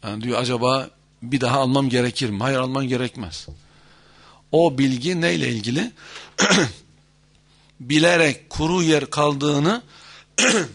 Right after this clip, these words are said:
bilerek, e, orayı kuru bırakıyorsan, öyle bir şey bilmiyorsun. Normalde abdest alınca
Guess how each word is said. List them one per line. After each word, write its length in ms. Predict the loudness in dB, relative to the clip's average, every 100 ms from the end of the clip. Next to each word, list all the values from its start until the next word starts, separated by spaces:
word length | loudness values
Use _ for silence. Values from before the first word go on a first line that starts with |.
| -20
bilerek, 920 | -20 -4 2 4 4 2 0 -6 -8 -14 _ _ _ _ _ _ _ _ _ _ _ _ _ _ _ _ _ _ _ _ _ _ _ _ _ _ _ _ _ _ -20 _ -10
e, 340 | 0 2 2 0 -6 _
orayı 300 | 2 4 4
kuru 320 | 2 0 0 2
bırakıyorsan, 720 | 2 0 -2 0 -2 -4 -8 -14 -20 _ _ _ _ _ _ _ _ _ _ _ 0
öyle 200 | 2 2
bir 40 | 0
şey 160 | -2
bilmiyorsun. 680 | 0 2 2 0 -2 -4 -4
Normalde 420 | -2 -2 -2 -2
abdest 340 | -4 -4 -8 -6
alınca 280 | -4 -2